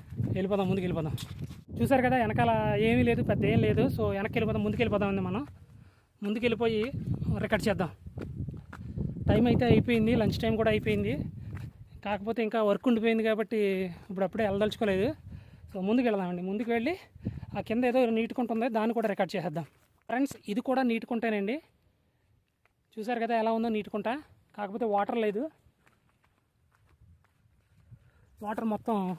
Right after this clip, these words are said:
ఎండిపోయిందన్నమాట. So మీరు ఇక్కడ చూసినట్లయితే ఇదిగోండి ఇక్కడ ఉంది వాటర్, కొంచెం ఉంది బాగా, మొత్తం అంతా ఎండిపోయింది. చా-, పెద్దదే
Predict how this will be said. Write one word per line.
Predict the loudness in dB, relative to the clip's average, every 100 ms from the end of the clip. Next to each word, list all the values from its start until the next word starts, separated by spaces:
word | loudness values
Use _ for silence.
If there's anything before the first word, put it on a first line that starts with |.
| -8 -20 -20 _ -20 _ _ -6 -2
ఎండిపోయిందన్నమాట. | 0 2 2 0 -2 -6 -14 -20 -20 _ -20 -20 -20 -16 -16 -16 -18 -16 -14
So | -8 -4 -2
మీరు | -2 -2
ఇక్కడ | -4 -6
చూసినట్లయితే | -2 -2 0 -2 -2
ఇదిగోండి | 0 -2 -2
ఇక్కడ | -4 -2
ఉంది | 0 0
వాటర్, | 2 0 -2 -10 _ -20 -20 _ _ -10
కొంచెం | -8 -6 -4
ఉంది | -4 -4
బాగా, | -6 -4 -4 -6 -8 -10
మొత్తం | -6 -6
అంతా | -4 -2
ఎండిపోయింది. | -2 -2 -4 -6 _ _ _ _ _ _ _ _ _ _ _ _ _ _
చా-, | -18 -8
పెద్దదే | -6 -2